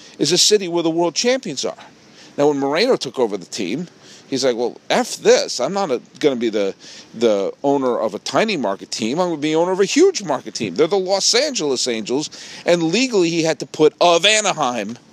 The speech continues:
at the end. I still think they should be the California Angels, but that's just me.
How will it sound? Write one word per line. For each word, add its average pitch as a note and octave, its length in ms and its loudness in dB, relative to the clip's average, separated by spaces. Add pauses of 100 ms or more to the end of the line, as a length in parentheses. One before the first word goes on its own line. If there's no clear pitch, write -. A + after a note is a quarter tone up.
(360)
at D#3+ 200 0
the G3+ 200 0
end. C#4 400 -4 (1500)
I - 120 -4
still - 260 4
think C3+ 180 -8
they A2 80 -6
should A2 160 -4
be A2 60 -2
the G#2+ 100 -4
California A2+ 680 0
Angels, G2+ 240 -8
but B2 100 0
that's G#2+ 240 0
just - 220 -6
me. B2+ 260 -2